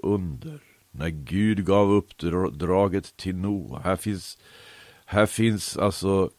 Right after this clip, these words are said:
grundläggande faktiskt sanningar i berättelsen om Noa som det inte går att ta lätt på. Nej, det är en mycket allvarlig berättelse.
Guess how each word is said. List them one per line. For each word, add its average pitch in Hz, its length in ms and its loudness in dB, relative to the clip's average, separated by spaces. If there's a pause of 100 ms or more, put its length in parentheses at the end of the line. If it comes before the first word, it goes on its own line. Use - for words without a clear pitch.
(220)
grundläggande 107 1080 2
faktiskt - 880 -4
sanningar 101 840 0
i 98 80 2
berättelsen 95 680 -2
om 92 200 -2
Noa 90 600 -4
som 80 280 -10
det 90 100 0
inte 87 180 -2
går 95 300 2
att 87 80 -8
ta 95 120 0
lätt 104 440 -2
på. - 200 -14 (800)
Nej, 139 520 6 (1800)
det 98 240 0
är 117 380 4 (560)
en 113 160 0
mycket 120 280 2
allvarlig 120 420 6
berättelse. - 800 -2